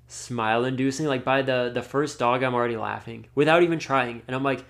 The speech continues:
"This is so stupid," and I've seen it so many times, but something is so infectious about babies laughing, and then you throw dogs into it, and you're like,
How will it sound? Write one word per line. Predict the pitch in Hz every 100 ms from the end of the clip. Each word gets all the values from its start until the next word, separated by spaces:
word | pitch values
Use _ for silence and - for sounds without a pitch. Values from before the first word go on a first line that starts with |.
| - - _ _ _
"This | 139 139 156
is | 156
so | 147 151
stupid," | 151 - 143 143
and | 131 131
I've | 127
seen | - 151
it | 147
so | - 139
many | 143 143
times, | 135 123 139 131
but | 123 120
something | - 143 156 170
is | 135
so | - 131
infectious | 123 - 127 127 117
about | 117 113 110 - - -
babies | 143 160 147
laughing, | 135 127 120 131 127
and | 123 117
then | 120
you | 104
throw | - 170
dogs | 131 123 127
into | 120 120 131
it, |
and | 127
you're | 117
like, | 120 120